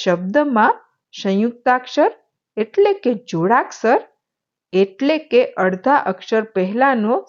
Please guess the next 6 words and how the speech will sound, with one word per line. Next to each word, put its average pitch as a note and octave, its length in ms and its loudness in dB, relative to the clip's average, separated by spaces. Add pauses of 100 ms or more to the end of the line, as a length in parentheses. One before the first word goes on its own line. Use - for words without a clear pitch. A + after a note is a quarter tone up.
સ્વર G3 480 0
હોય D4+ 260 2 (540)
તે G3 100 4 (300)
હસ્વ F#3 360 -8 (380)
થાય. E3+ 240 -2 (580)
તો F#3 60 -6